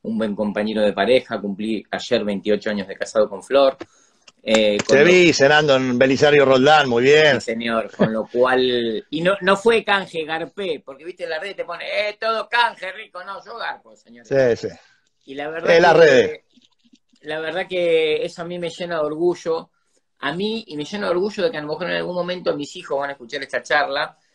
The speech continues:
Speaker 1: y que sepan que en la vida lo que queda no es un fajo de plata, no es un auto importado, no es una casa en un country, sino es eso, el reconocimiento del valor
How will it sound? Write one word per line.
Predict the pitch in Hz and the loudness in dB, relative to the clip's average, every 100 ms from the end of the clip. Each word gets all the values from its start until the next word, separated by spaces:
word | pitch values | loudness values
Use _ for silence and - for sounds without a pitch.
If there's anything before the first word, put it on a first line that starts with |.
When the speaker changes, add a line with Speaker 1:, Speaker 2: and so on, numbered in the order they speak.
| _ _ | _ _
Speaker 1:
y | - 123 | -12 -2
que | 135 | -2
sepan | - 180 - 151 170 180 _ _ _ _ _ _ _ | 2 0 2 0 0 -10 _ _ _ _ _ _ _
que | 131 123 | -2 0
en | 120 | 0
la | 117 120 | 0 -2
vida | 160 156 135 175 - | 0 0 0 0 -4
lo | - 104 | -4 -4
que | 104 - | -6 -4
queda | 175 170 131 147 170 _ _ _ _ _ _ - | 0 0 0 -2 -4 _ _ _ _ _ _ -6
no | 131 | -2
es | 127 - | -2 -4
un | 110 | -6
fajo | 117 110 110 | -6 -4 -4
de | 107 | -4
plata, | 127 139 135 123 107 | -2 0 2 0 -6
no | 104 | -8
es | - | -12
un | 101 | -12
auto | 101 92 | -12 -12
importado, | 90 90 87 117 110 104 98 | -6 -6 -2 0 2 2 0
no | 98 | -4
es | - | -10
una | 98 95 | -12 -10
casa | 101 98 | -10 -10
en | |
un | 98 101 | -10 -4
country, | 120 110 107 120 - _ | -4 -4 -4 -8 -8 _
sino | _ 110 117 | _ -6 -2
es | 131 - | -2 -2
eso, | 98 - 92 - _ | -6 -4 -10 -10 _
el | 110 | -6
reconocimiento | 110 107 113 - 139 156 147 | -4 -4 -6 -4 -4 -2 0
del | 127 | 2
valor | 120 127 147 147 - | 2 0 0 -2 -4